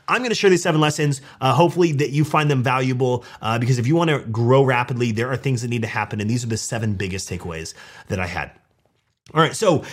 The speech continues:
the very first lesson from this was that, number one, uh, you must have radical conviction about your products. It was interesting.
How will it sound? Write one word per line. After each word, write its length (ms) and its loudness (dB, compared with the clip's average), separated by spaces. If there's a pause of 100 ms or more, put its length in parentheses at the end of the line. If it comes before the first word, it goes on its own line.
(120)
the 120 8
very 400 6
first 320 -2
lesson 540 -2 (300)
from 300 0
this 220 -10
was 200 0
that, 280 0 (220)
number 340 4
one, 460 0 (220)
uh, 320 -6
you 480 0
must 400 2
have 280 0
radical 1120 0 (140)
conviction 960 -2
about 480 2
your 160 0
products. 720 -6 (600)
It 320 4
was 140 8
interesting. 480 0